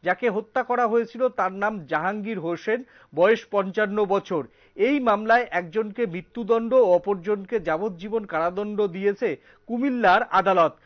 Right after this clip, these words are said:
পনেরোই ফেব্রুয়ারি দুপুরে কুমিল্লার অতিরিক্ত জেলা ও দায়রা জজ পঞ্চম আদালতের বিচারক মোহাম্মদ ফরিদা ইয়াসিন এই রায় প্রদান করেন। রাষ্ট্রপক্ষের অতিরিক্ত কৌশলী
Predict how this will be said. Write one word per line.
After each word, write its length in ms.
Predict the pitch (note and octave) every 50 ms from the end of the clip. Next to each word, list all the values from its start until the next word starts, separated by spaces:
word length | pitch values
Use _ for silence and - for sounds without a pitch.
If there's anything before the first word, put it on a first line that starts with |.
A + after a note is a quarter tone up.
| _ _ _ -
পনেরোই 400 | G3+ A3 A#3 C4 C#4 C#4+ D4 C#4+
ফেব্রুয়ারি 520 | - - A3+ G3+ F#3 A#3 A#3+ A#3+ B3+ C4
দুপুরে 500 | G#3 E3 G3+ F#3 - B3 B3+ A#3 A3 -
কুমিল্লার 640 | A3+ - G#3+ G3+ F#3+ A#3 A3 A3+ A3+ A3+ A#3+ A#3 A#3
অতিরিক্ত 680 | A3+ - F#3 E3 - B3 A#3+ B3 A#3 - _ - B3+ A#3+
জেলা 440 | E3 C3+ D#3+ F3 G3 A3 A3+ A3 -
ও 120 | F#3 G3 F#3+
দায়রা 440 | D#3+ C3+ E3+ C3+ C#3 E3+ A3 A3 G#3
জজ 380 | D3+ D#3+ G#3 G#3+ F#3+ C#3 - _ _ _ _ _ _
পঞ্চম 500 | - G#3 A3 A#3 B3 A#3 - D4+ D4 A#3
আদালতের 600 | - - F#3 F3+ G#3+ A3 A3 A3 G#3+ - A#3+ G3
বিচারক 640 | E3 D3 F3 D#3 - A#3 A#3 A3+ A#3 A#3 A#3 A#3 - _ _ _ _ -
মোহাম্মদ 500 | E3 F3+ G3+ G#3+ B3 C#4 C4 C4 A3 G3+ G#3 _ _ _ _ _ _ _ _
ফরিদা 420 | - A3+ A3+ B3+ C#4 A#3+ D4 C#4+ C#4 G#3+ -
ইয়াসিন 640 | G3 G#3+ A3+ A#3 A3 A3+ - B3+ A#3 A3+ B3 A#3+ A#3 _ _ -
এই 280 | G#3 A3+ A#3+ A#3 A3
রায় 280 | G3+ G3 G3 G#3 A3 G#3+ - _ _ _ _ _ _ -
প্রদান 340 | - A3+ G#3+ A3 G#3 G#3 G3
করেন। 380 | - G#3 G#3 G3 F3 D3 B2+ A#2 _ _ _ _ _
রাষ্ট্রপক্ষের 880 | - D#3+ F#3+ G#3 - - - D#4 D4+ - C#4+ C4+ C4+ _ - - C#4+ C#4 A3+ -
অতিরিক্ত 560 | - G#3 G#3 - C#4 C4 C4+ B3+ - _ - C4+
কৌশলী 800 | C4 - - G3 G#3 A#3 B3 A#3 - C#4 C4 A#3 G#3+ G#3+ C4